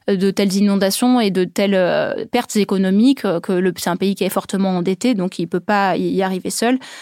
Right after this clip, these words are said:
D'où l'idée d'inclure plus de pays dans des catégories de développement un peu intermédiaire comme le Pakistan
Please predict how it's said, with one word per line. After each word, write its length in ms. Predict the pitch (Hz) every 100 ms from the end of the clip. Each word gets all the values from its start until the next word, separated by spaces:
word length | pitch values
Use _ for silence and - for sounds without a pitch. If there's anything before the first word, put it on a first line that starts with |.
| -
D'où 180 | 202 233
l'idée 380 | 214 208 233 247
d'inclure 380 | 208 208 262 226
plus 280 | - 269
de 100 | 226
pays 440 | 220 220 214 262 320 -
dans 200 | 196 196
des 120 | 196 190
catégories 640 | 202 208 196 196 208 240 - - -
de 60 | 214
développement 520 | 202 190 208 208 208
un 80 | 202
peu 120 | 208
intermédiaire 560 | - 208 196 196 233
comme 180 | - 214
le 80 | 208
Pakistan 420 | 190 180 190 -